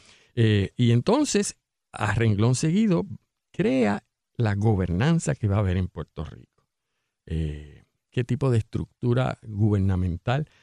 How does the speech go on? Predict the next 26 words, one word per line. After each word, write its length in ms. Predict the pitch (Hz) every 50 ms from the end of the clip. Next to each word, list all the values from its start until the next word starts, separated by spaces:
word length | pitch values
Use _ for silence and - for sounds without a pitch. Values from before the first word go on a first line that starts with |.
| _ _ _ -
va 200 | 98 101 110 110
a 40 | 107
ser? 220 | - 113 98 92
Sentando, 640 | - - 120 107 104 - - 117 131 160 175 175 160
por 160 | - 170 156
supuesto, 440 | - 170 160 160 160 160 - - 143
las 220 | 131 104 85 82
bases 420 | 71 104 117 131 - 139 120 - -
económicas, 640 | - 98 - - 95 85 85 80 64 - - 78 80
número 320 | 87 90 90 90 78 76
uno. 420 | 80 101 117 110 90 71 - - _ _ _ _ _ _ _ _
Número 360 | - 107 95 87 85 78 76
uno, 280 | 78 87 90 78 71 73
haciendo 460 | 78 - - 120 127 135 135 135 135
claro 320 | - - 151 156 156 151 135
que 100 | 117 98
se 80 | 113
imponía 420 | 107 98 - - 101 110 120 135 139
lo 120 | 131 120
que 100 | - 101
hoy 80 | 104 117
conocemos 500 | - - 117 107 107 120 131 135 139 120
las 120 | 98 85
leyes 320 | 90 90 101 107 110 113
de 80 | 101 104
cabotaje. 640 | - - 82 85 - - - - - - - -